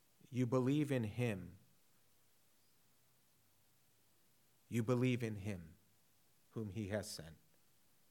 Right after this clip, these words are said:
You believe in Jesus. You, you trust him. You receive him. You take him and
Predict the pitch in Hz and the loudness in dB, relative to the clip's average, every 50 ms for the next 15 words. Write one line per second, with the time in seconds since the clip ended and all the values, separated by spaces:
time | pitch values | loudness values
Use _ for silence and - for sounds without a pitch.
0 | _ - 92 98 107 101 131 139 127 113 110 104 95 90 90 90 101 113 - - | _ -8 -6 -6 -4 -2 0 0 0 0 0 0 0 -2 -4 -6 -8 -10 -12 -18
1 | - - _ _ _ _ _ _ - - _ _ _ _ _ - - 110 107 101 | -20 -20 _ _ _ _ _ _ -20 -20 _ _ _ _ _ -8 -4 -4 -4 -4
2 | - - 117 117 107 - - 87 85 - - - - - _ _ _ _ _ _ | -2 -2 -2 -2 -2 -4 -6 -10 -12 -14 -16 -18 -20 -20 _ _ _ _ _ _
3 | _ _ _ _ _ _ _ _ _ _ _ _ _ _ _ _ _ _ - 117 | _ _ _ _ _ _ _ _ _ _ _ _ _ _ _ _ _ _ -4 0
4 | 120 120 117 - 120 - 123 120 113 107 113 - - - - - 131 127 143 139 | 0 0 0 0 -2 0 0 0 0 0 -2 -4 -6 -4 0 2 4 4 4 4
5 | - - - - - - - - - 135 131 120 107 98 95 95 101 107 107 113 | 0 -6 -10 -12 -16 -20 -10 -4 -2 0 0 0 0 -2 -2 -2 -2 0 0 0
6 | 107 107 110 117 110 107 - - - - 143 143 143 135 127 127 117 104 - - | -2 -2 -2 -2 0 0 0 0 0 0 0 0 0 0 0 0 -2 -2 -4 -8
7 | - - - - - - _ _ _ - - - 127 120 107 92 82 - - - | -18 -20 -20 -20 -20 -20 _ _ _ -10 -4 -2 0 0 0 -2 -6 -10 -14 -18
8 | - - _ _ _ _ _ _ _ _ _ _ _ _ _ _ _ _ _ _ | -20 -20 _ _ _ _ _ _ _ _ _ _ _ _ _ _ _ _ _ _
9 | _ - - - - 120 120 117 117 120 - - 147 156 156 156 156 151 - - | _ -20 -16 -6 0 2 2 2 0 -2 -2 2 2 2 2 2 -2 -8 -8 -4
10 | 143 131 127 127 123 127 123 113 107 98 | -2 0 0 0 0 -2 -2 -2 -2 -2